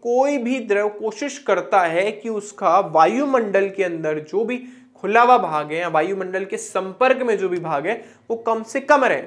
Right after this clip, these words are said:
और गोले का क्षेत्रफल सारे शेप्स में सबसे कम होता है, इसलिए वो हमेशा गोला बनाता है। ठीक है, पृष्ठ तनाव की वजह से ऐसा होता है। एग्जाम में आ जाए, इतना भी लिखोगे तो भी एग्जाम में मार्क्स, मार्क्स आपको दे देगा। ठीक है,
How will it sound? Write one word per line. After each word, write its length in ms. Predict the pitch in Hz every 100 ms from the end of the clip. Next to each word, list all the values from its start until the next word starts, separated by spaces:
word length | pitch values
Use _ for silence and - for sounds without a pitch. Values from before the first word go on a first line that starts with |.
| - _ _ _ -
और 200 | 226 196
गोले 360 | 202 226 262 294
का 200 | 285 285
क्षेत्रफल 880 | 285 254 240 240 254 254 277 294
सारे 600 | 277 - 254 262 285 311
शेप्स 400 | - 269 254 -
में 120 | 269
सबसे 580 | 277 - 302 294 - 311
कम 140 | 262 240
होता 300 | 175 156 156
है, 500 | 156 220 254 - - -
इसलिए 340 | 269 269 254
वो 120 | 220
हमेशा 260 | 170 156 208
गोला 360 | 156 147 139 131
बनाता 360 | - - -
है। 60 | - _ _ -
ठीक 120 | 226
है, 60 | 240
पृष्ठ 340 | 240 240 226
तनाव 220 | 175 156 139
की 60 | 143
वजह 160 | 131
से 140 | - -
ऐसा 160 | -
होता 240 | - _ -
है। 60 | - _ _ _ -
एग्जाम 340 | 156 180 226
में 100 | 233
आ 40 |
जाए, 140 | 208 214
इतना 260 | 196 -
भी 100 | 202
लिखोगे 280 | 190 175 175
तो 380 | 240 - _ -
भी 100 | 156
एग्जाम 260 | 139 135 139
में 100 | 147
मार्क्स, 440 | 139 135 143 _ -
मार्क्स 280 | 143 139 -
आपको 340 | - - - - _ -
दे 100 | -
देगा। 280 | - - _ _ _ -
ठीक 140 | 202
है, 260 | 214 -